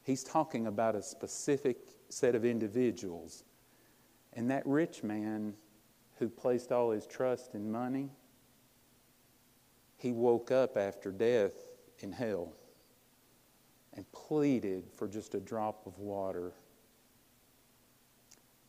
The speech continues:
Now, let me quickly say, church, my goal here is not to scare you. It's to help you understand the biblical perspective on this issue,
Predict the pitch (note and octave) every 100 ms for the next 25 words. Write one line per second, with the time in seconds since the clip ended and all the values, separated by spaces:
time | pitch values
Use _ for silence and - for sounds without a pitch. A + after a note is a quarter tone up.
0 | - G#2+ A2 A2+ - - B2 - G2 -
1 | A2+ G2+ F2+ - G2 F#2 - - A2+ A#2+
2 | A#2 G#2+ - A#2 A2+ G#2 G#2+ F#2+ F2+ F2+
3 | G#2 G#2 E2+ - F#2 - G#2 G2+ G#2 G#2
4 | G#2 G2+ A2 _ _ _ _ _ _ _
5 | _ _ A#2+ - - F#2+ C3 B2+ - G#2+
6 | G#2+ A2 F#2+ - - B2 A2+ G2 F2 F2+
7 | B2 C3 G2+ F#2 G#2 G2 G#2+ - - C3
8 | B2 - F#2 F#2+ F#2+ F#2+ F#2+ - B2 -
9 | - F#2 F2